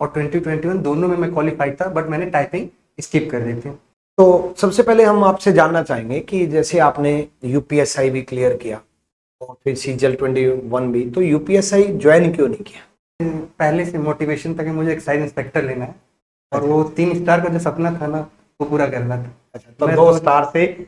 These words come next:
Speaker 2: तीन स्टार में
Speaker 1: हाँ
Speaker 2: करना।
Speaker 1: सर, वो था मेरा कि मुझे तीन star एक्साइज चाहिए ही। मेरा rank अच्छा था, मुझे और कुछ भी मिल सकता था,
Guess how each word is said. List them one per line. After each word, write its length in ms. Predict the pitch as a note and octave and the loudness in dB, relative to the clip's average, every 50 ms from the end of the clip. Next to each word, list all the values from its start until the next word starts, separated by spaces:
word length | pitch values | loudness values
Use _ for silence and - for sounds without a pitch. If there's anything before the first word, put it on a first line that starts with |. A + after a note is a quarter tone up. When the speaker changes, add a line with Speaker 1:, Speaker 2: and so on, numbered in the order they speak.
| _ _ _ _ | _ _ _ _
Speaker 2:
तीन 200 | - F#3+ F#3+ E3+ | 4 4 6 4
स्टार 340 | - - D3 C3+ B2+ B2 A#2+ A#2+ | 2 2 2 2 2 2 0 -6
में 80 | A#2 | -6
Speaker 1:
हाँ 240 | C#3+ C#3 C#3 C3+ B2+ | -4 -2 -2 -2 -2
Speaker 2:
करना। 120 | B2 A#2+ | -4 -6
Speaker 1:
सर, 100 | - C3+ | -6 -6
वो 180 | B2+ C3+ D3+ D3+ | -4 0 0 0
था 220 | D3 - C#3+ C3+ | 0 -2 -4 -4
मेरा 200 | C3 B2+ C3 C#3 | -4 -4 -6 -6
कि 60 | C3+ C#3+ | -6 -6
मुझे 200 | D3 C#3+ D3 D3 | -6 -4 -6 -6
तीन 360 | - _ _ - D3+ D3+ C#3+ | -8 _ _ -4 -2 -2 -2
star 240 | D3 - E3 D#3 D3+ | -2 -2 -2 -2 -2
एक्साइज 440 | D3 D3+ - C#3+ D3+ E3+ E3+ - | -2 -4 -2 -2 -2 -2 -2 -4
चाहिए 200 | - C#3 C3+ D3 | -4 -4 -2 -2
ही। 220 | C#3 B2 - B2 B2 B2 _ _ _ _ _ _ _ _ _ - | -4 -4 -6 -8 -12 -14 _ _ _ _ _ _ _ _ _ -2
मेरा 140 | C#3+ D3+ D#3+ | 2 4 4
rank 240 | D#3 E3 F3+ F#3+ F3+ | 4 4 4 4 2
अच्छा 220 | E3+ E3 - F#3 | 0 0 2 0
था, 140 | F3+ - F#3 | 0 0 0
मुझे 180 | F3 F3 E3 E3 | -2 0 0 2
और 140 | D#3+ E3+ E3+ | 2 2 0
कुछ 160 | - F3+ D#3+ | 0 0 0
भी 60 | D#3+ | 0
मिल 160 | D3+ C#3+ C#3+ | 0 -2 -4
सकता 260 | C#3+ C#3 B2 - B2+ | -6 -8 -6 -6 -8
था, 180 | A#2 - D#3+ - | -8 -8 -12 -14